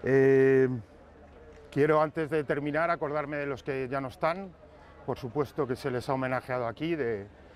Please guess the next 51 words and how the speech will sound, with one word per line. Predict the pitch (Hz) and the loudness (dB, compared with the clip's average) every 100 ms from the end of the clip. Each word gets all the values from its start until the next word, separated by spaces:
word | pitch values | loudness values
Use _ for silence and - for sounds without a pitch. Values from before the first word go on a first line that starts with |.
| - - | -16 -4
de | 131 | -4
Almudena, | 120 123 143 143 | -2 -2 -2 -2
como | 127 123 | -2 -4
no, | 147 165 165 - - - - - - - | -2 -4 -6 -12 -20 -20 -20 -20 -20 -4
de | 131 127 | -2 0
Domingo | 123 139 147 139 | 0 0 2 2
Villar, | 127 143 147 | 2 2 0
y, | 135 117 104 95 131 | -2 -6 -10 -12 -10
y | 127 | -6
yo | 127 139 | -2 0
quiero | 147 143 131 | 0 0 0
hacer | 117 139 | -2 -4
una | 127 131 | -4 -4
mención | 123 - 131 123 | -6 -6 -6 -4
a, | 117 101 - - - - | -6 -8 -14 -20 -20 -6
a | 135 | 0
un | 143 | 2
amigo | 143 151 123 | 2 0 0
que | 120 | -2
no | |
está, | 117 - 165 | -4 -2 -2
que | 151 | -2
se | 131 | -6
nos | 120 | -6
fue | 143 | -6
este | - 147 | -4 -4
año, | 151 156 | -2 -4
que | 131 | -6
es | |
Carlos | - 127 127 123 | -6 -6 -6 -8
Ortega, | 107 151 160 151 - - - - - - - - - - | -10 -6 -2 -4 -6 -16 -20 -20 -20 -20 -20 -20 -20 -8
que | 147 | -6
fue | 135 135 | -2 -2
secretario | 123 117 147 147 147 | -2 0 2 2 2
de | |
la | 131 | 0
Cámara | 123 135 131 | 0 -2 -2
del | 131 | -2
Libro | 135 | -2
de | 123 | -2
Madrid | 117 127 156 139 | -4 -4 -4 -6
y | 107 | -10
que, | 107 | -10
bueno, | 104 104 104 | -8 -8 -10
pues, | 104 98 - - | -12 -12 -16 -12
pues, | 117 104 - - 131 | -10 -10 -10 -14 -8
eh, | 107 101 | -8 -6
siempre | - 147 139 | -4 -2 -2
nos | 135 135 | -2 -2
ayudó | 131 147 | 0 0
mucho | 160 - 190 180 | -2 -2 -2 -4